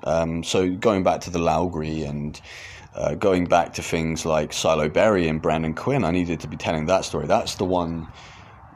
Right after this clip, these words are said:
that I should be doing, and I, I need to put it at the forefront. So what I need to do is go back to Topia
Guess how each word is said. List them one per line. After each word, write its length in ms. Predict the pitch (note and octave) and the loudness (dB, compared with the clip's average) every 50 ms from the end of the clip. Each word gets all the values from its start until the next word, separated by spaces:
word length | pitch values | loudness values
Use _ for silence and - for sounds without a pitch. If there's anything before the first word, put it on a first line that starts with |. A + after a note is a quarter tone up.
| - - | -18 -8
that 240 | - - E2 D2+ - | -2 0 2 2 2
I 100 | - E2 | 2 0
should 300 | D#2+ - - - E2+ - | 0 0 0 -2 -4 -4
be 80 | - D2 - - | -6 -8 -6 -2
doing, 480 | - G2+ F#2 E2 D2+ C#2 B1 B1 - C#2+ D#2 - - - - - - | 0 2 2 2 2 0 -4 -8 -10 -12 -14 -16 -16 -16 -16 -10 -6
and 240 | - D#2 E2 D#2+ D2 | -4 -4 -4 -2 -2
I, 380 | - - F2 F#2 G2+ G2+ G2 | 0 2 2 4 4 4 4
I 40 | G#2+ | 4
need 80 | A2+ A2+ | 4 2
to 60 | - | 2
put 80 | - A#2+ | 0 0
it 40 | |
at 60 | - - | 0 0
the 60 | - | -2
forefront. 500 | - - A2+ F#2+ E2+ - - A#1 A#1+ - | -2 2 2 2 2 0 -4 -8 -8 -4
So 160 | - - G2+ | -2 0 0
what 220 | G2 G2+ A#2 G2 | 2 2 2 2
I 20 | G2+ | 2
need 120 | G2 F#2 | 2 0
to 80 | - E2 | -2 -4
do 100 | D#2+ D2+ | -4 -4
is 80 | C#2+ | -4
go 100 | - - | -2 -2
back 240 | E2 E2 - G#2 - | 0 2 2 0 0
to 80 | - - | -2 -6
Topia 480 | - - D#2+ C2 - - - - - | -4 -4 -2 -2 -4 -6 -8 -8 -10